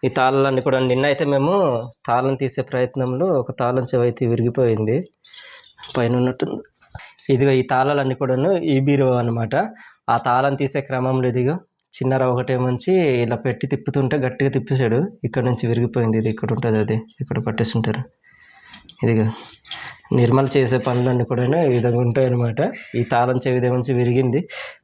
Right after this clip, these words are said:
మేమైతే చాలానే ప్రయత్నించాం, దీనికి ఏ విధంగా ఓపెన్ చేయాలో మాకైతే కామెంట్ చేయండి. ఈ తాళం అన్ని కూడా తీసి తీసి అలసిపోయాము. అసలు చెప్పాలంటే తాళ-, ఆ, షాప్ వాళ్ళని కూడా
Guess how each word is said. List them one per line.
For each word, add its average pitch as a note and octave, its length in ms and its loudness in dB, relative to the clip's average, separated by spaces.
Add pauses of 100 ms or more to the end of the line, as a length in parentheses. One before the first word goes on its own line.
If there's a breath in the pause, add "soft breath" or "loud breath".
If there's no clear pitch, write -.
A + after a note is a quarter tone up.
(160)
మేమైతే C#3 360 4 (100)
చాలానే C#3+ 420 2
ప్రయత్నించాం, D3+ 500 0
దీనికి C#3 280 0
ఏ - 100 2
విధంగా D3+ 300 0
ఓపెన్ C3+ 260 -2
చేయాలో C#3+ 320 0
మాకైతే B2+ 300 -2 (100)
కామెంట్ B2+ 360 0
చేయండి. B2 340 2 (320)
ఈ - 20 0 (140)
తాళం B2 320 0
అన్ని B2 180 2
కూడా B2 120 2 (180)
తీసి B2 340 2
తీసి B2 240 0
అలసిపోయాము. A#2 560 0 (760 loud breath)
అసలు B2 240 2
చెప్పాలంటే C#3 480 0
తాళ-, C3 300 0 (180)
ఆ, B2 40 2 (280)
షాప్ B2+ 260 0
వాళ్ళని C#3 260 0
కూడా C3+ 180 0